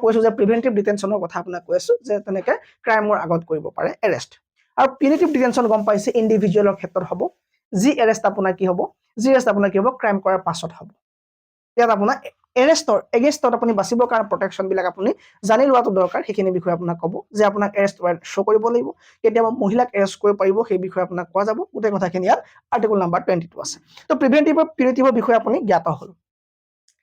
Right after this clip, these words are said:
এতিয়া, এতিয়া আহো আমাৰ টপিকটোলৈ। মেইন হ'ল আৰ্টিকল নাম্বাৰ টুৱেণ্টি ওৱান। "No person shall be deprived of his life and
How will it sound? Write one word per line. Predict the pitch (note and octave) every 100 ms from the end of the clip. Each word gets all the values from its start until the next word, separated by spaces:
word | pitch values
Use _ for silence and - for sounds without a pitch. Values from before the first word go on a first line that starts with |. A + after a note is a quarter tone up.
| _
এতিয়া, | - D#4+ D5+ C#4
এতিয়া | F#4
আহো | D#4 B3
আমাৰ | G#3+ A4 -
টপিকটোলৈ। | B3 E4 A#3 F#3 F#4+ B3+
মেইন | C4 A#3
হ'ল | C4+ A3
আৰ্টিকল | G#3+ A3 G3
নাম্বাৰ | G#3+ -
টুৱেণ্টি | F#3+ F3
ওৱান। | - - _ _ _ _ _ _
"No | B3+ E4+ F4+
person | F#3+ - - - -
shall | D#4+ B3
be | G3+ - G#3
deprived | G#3 D4+ E4+ G#3+
of | F#3+
his | G3
life | G3 F#3 -
and | -